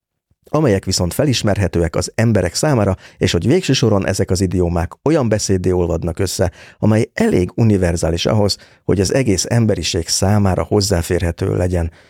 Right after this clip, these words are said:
Na most én ezt úgy fordítottam le magamra, hogy igen, hogy, hogy kell, hogy kapcsolatban legyen a zene ezekkel a velünk született dolgokkal,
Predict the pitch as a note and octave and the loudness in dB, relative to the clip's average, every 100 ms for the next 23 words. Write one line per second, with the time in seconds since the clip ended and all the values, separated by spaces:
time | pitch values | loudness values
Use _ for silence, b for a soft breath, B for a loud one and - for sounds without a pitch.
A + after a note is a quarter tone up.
0 | b - A#2+ - - - F#3+ F#3 A#2+ A2 | b -2 0 2 -2 0 0 2 0 0
1 | G#2+ G#2+ A2+ A#2 A#2+ A2+ A2+ G#2 G#2 - | 0 2 0 0 0 0 0 0 0 -2
2 | _ - B2 C#3+ D3 B2 A2 - _ _ | _ -2 0 2 0 0 -2 -4 _ _
3 | _ _ _ - G#2+ - _ - C#3+ G#2 | _ _ _ -2 -2 -2 _ -2 2 2
4 | F#2 F2+ - F2+ - G2 F#2 G#2 F#2 F2+ | 2 -2 -4 -6 -4 -2 -2 -2 -2 0
5 | F#2 F2+ F2+ F2+ F2+ B B B - G2+ | -2 -4 -2 -2 -4 B B B -2 0
6 | F#2+ - F#2 F#2+ G2 F#2 - G2+ G2 B2 | 0 0 0 2 0 0 0 0 2 0
7 | A#2 B2 B2+ C3+ - E3 D3 | 0 2 2 0 -2 -2 -2